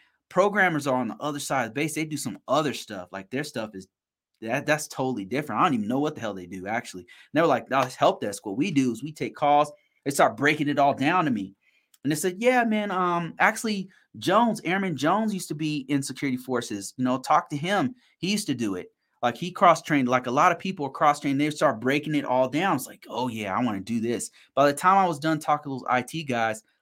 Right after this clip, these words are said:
I knew for sure I wanted to do it. 'Cause this is not for everybody.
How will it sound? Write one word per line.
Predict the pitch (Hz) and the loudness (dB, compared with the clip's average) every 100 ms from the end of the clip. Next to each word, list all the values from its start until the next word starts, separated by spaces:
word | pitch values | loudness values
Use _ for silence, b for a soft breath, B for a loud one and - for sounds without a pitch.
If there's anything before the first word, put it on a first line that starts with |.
| _ | _
I | 127 147 160 | 8 10 8
knew | 143 127 151 165 | 6 4 4 4
for | 156 135 110 | 0 -2 -2
sure | - - 175 160 139 | -2 -4 0 2 2
I | |
wanted | 123 120 113 | 2 0 -4
to | 98 | -8
do | 98 98 | -8 -8
it. | 78 - _ _ _ _ | -8 -16 _ _ _ _
'Cause | - 113 | -8 -2
this | 143 180 233 | 0 2 0
is | 226 | 0
not | 220 214 | 0 0
for | - | -2
everybody. | 160 156 127 123 135 98 - | -2 -2 0 2 2 2 -6